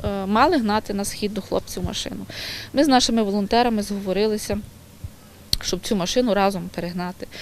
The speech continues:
І волонтери нам допомогли, ми до них приїхали, ми лишилися на три дні. Е, це було двадцять п'яте, напевно,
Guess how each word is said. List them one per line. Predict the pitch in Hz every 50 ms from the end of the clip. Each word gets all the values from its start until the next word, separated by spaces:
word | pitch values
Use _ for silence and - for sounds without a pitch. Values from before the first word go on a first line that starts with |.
| - - - - - - - - - -
І | - - 220
волонтери | 208 202 233 220 220 233 294 311 339
нам | 269 240 233 220
допомогли, | 196 208 - 214 202 202 202 208 220 226 240 226
ми | 226 226 202 214
до | 208 220 208
них | 202 208 -
приїхали, | - - 175 170 180 202 220 - - 180 180 180
ми | 190 208 240 - - -
лишилися | - 226 247 247 - - 254 208 190 170 175 180 - - - - - - - - - - - - - - -
на | 196 190 202 196 180 170 165 -
три | - 202 214 202
дні. | 175 185 196 214 233 254 285 - - - - - - - - - - - - - - - - - - - - -
Е, | 202 196 196 196 190 -
це | - - 233 220 220 214 214 220 202 196 196
було | 202 175 175 196 214 208 220 226 226 226 214 220 220 - - - - - - - - - - 220 - -
двадцять | - 190 196 226 247 269 - - - - 262 254 240 - - - - - - - - - - - - - - - - - - - - - - - - - -
п'яте, | - - 214 226 240 240 - 208
напевно, | 202 190 190 - - 196 202 190 185 175 175 175 180